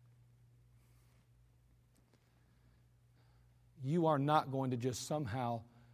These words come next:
get lucky and end up in heaven. Jesus died for you two thousand years ago, and He suffered, bled for you. He paid the ultimate price so that you, as the Bible tells us in John eight,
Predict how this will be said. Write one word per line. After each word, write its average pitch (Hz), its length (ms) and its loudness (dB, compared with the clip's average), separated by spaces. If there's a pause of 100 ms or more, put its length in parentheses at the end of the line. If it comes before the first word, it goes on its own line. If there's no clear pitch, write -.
(1040)
get 151 180 2
lucky 143 400 0
and 120 100 -2
end 123 160 0
up 117 160 -6
in 113 60 -4
heaven. 98 260 -4 (2000)
Jesus 190 400 2
died 165 300 4
for 170 100 0
you 170 140 2
two 185 180 -2
thousand 160 400 4
years 151 220 0
ago, 160 320 2
and 123 80 -4
He 139 160 -4
suffered, 156 560 -2
bled 143 320 0
for 135 100 -6
you. 117 240 -2 (240)
He 196 140 2
paid 196 260 4
the 170 120 4
ultimate 190 380 4
price 156 380 2 (160)
so - 140 -2
that 139 180 2
you, 175 320 4
as 147 120 4
the 156 100 0
Bible 165 320 4
tells 170 260 2
us 147 140 -4
in 139 80 0
John 160 260 2
eight, 160 180 2